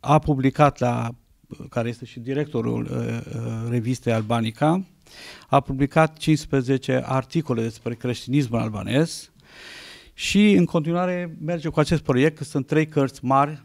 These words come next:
care sunt în proces de traducere a acestui autor, Robert Tirsi. Eu, uh, pot să spun multe. Robert Tirsi a tradus cărți foarte vechi, uh, din dialectul, uh,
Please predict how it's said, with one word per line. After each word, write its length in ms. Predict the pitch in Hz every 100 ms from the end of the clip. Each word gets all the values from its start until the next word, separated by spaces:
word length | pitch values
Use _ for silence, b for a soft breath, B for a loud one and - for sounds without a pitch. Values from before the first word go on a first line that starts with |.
| 127
care 300 | - 120 117 - - _ _ _ _
sunt 240 | _ 139 123
în 60 |
proces 400 | 113 117 113 151
de 160 | 127 120
traducere 720 | 127 139 131 147 175 196 214 - -
a 120 | 180 135
acestui 380 | - 151 156
autor, 440 | 139 131 147 147 143
Robert 360 | 139 131 139
Tirsi. 360 | 131 107 - - - - - _ - - - - - -
Eu, 520 | 139 143 156 160 160 - -
uh, 520 | 135 139 139 139 131 - - _ _ _ _ _ _ _ _ _ _ _ _ _ - -
pot 260 | 151 147
să 120 | -
spun 440 | 131 - 139 131 127
multe. 500 | 143 135 165 180 170 B B B B B B -
Robert 460 | 135 143 139 147
Tirsi 260 | 156 151 151
a 60 |
tradus 600 | 139 139 131 135 139 - 135
cărți 300 | - 151 131
foarte 380 | - 147 139 143
vechi, 340 | 120 127 165 160 - - B -
uh, 240 | 131 131
din 240 | 123 139 127
dialectul, 640 | 135 131 139 - 135 127
uh, 280 | 123 120